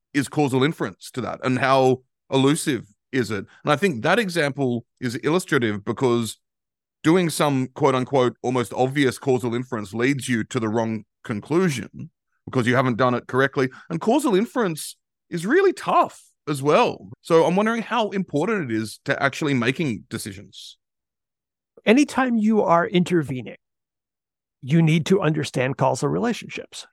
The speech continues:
Speaker 2: If you're not intervening, if you're only trying to make predictions about a system that you have no control over, potentially you could make predictions without worrying about causation. You might be wrong in the future if things change, but at, at least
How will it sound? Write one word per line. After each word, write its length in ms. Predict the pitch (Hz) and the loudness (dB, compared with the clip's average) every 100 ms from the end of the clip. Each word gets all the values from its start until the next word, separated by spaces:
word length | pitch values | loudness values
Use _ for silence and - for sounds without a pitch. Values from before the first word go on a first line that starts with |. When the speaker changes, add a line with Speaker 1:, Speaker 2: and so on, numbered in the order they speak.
| - | 0
Speaker 2:
If 160 | 202 | 4
you're 100 | 226 | 6
not 260 | 214 254 277 | 6 6 4
intervening, 540 | 247 247 190 196 175 | 2 2 2 2 2
if 140 | 156 147 | 0 0
you're 240 | 147 - | 0 4
only 200 | 190 226 | 4 4
trying 240 | 214 196 | 2 0
to 60 | 175 | 0
make 160 | 160 - | -4 -4
predictions 800 | - 143 202 - 143 123 - - - _ _ - | -2 0 -2 0 -2 -2 -10 -12 -20 _ _ 0
about 360 | 156 165 160 | 4 4 4
a 80 | 139 | 0
system 480 | - 190 - 165 147 | 2 2 2 0 0
that 160 | 143 | -4
you 140 | 156 156 | -2 -2
have 160 | 139 139 | -2 -2
no 140 | 143 | -4
control 500 | - 135 - 143 - | -4 -6 0 0 0
over, 360 | - - - - _ _ _ _ _ _ - | -10 -10 -10 -10 _ _ _ _ _ _ -6
potentially 640 | 214 - 294 285 254 208 | -6 -2 0 0 2 2
you 140 | 170 | 2
could 180 | 190 180 | 0 0
make 180 | 160 165 | 0 -2
predictions 580 | 160 156 151 151 135 - | 2 2 2 0 -2 -6
without 360 | - 175 160 214 | -4 0 0 2
worrying 460 | 139 151 143 135 | 2 2 2 -2
about 340 | 127 135 127 - _ _ _ - | -4 -2 -4 -6 _ _ _ -6
causation. 560 | 143 123 113 120 - - _ _ _ _ - | -2 -2 -4 -10 -16 -20 _ _ _ _ -2
You 120 | 185 | 2
might 160 | 240 | 2
be 80 | 226 | 4
wrong 300 | 190 180 180 | 6 6 6
in 80 | 170 | 4
the 80 | 143 | 0
future 400 | - 180 - 185 | 0 0 2 0
if 80 | 170 | 0
things 240 | 170 143 | -4 -4
change, 480 | - 156 156 233 - - _ _ _ | -4 -4 -2 -6 -8 -18 _ _ _
but 120 | 180 | 0
at, 120 | 175 - _ | 0 -2 _
at 200 | 220 - | -12 -6
least 520 | 254 285 - - - | -2 -2 -4 -14 -20